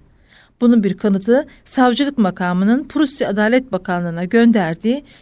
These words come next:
yirmi altı Mayıs bin dokuz yüz yirmi bir tarihli yazıydı. Yazıda savcı davanın politik bir boyut kazanabileceği,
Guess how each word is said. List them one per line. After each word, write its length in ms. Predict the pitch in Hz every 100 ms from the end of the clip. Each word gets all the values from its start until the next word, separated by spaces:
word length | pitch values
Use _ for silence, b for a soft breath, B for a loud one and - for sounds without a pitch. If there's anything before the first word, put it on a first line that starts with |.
| b
yirmi 240 | 247 240 254
altı 260 | 262 262
Mayıs 300 | 226 208 -
bin 140 | 226 220
dokuz 280 | 233 240
yüz 80 | 202
yirmi 200 | 220 226
bir 120 | 240
tarihli 500 | 233 190 165 175 202
yazıydı. 540 | 233 180 165 165 - 143 _ _ b b b b b
Yazıda 340 | 262 233 226 220
savcı 440 | - 214 208 220
davanın 480 | 214 202 202 220 285
politik 400 | - 240 294 -
bir 160 | 240 190
boyut 220 | 220 220
kazanabileceği, 920 | 208 170 165 165 170 170 202 247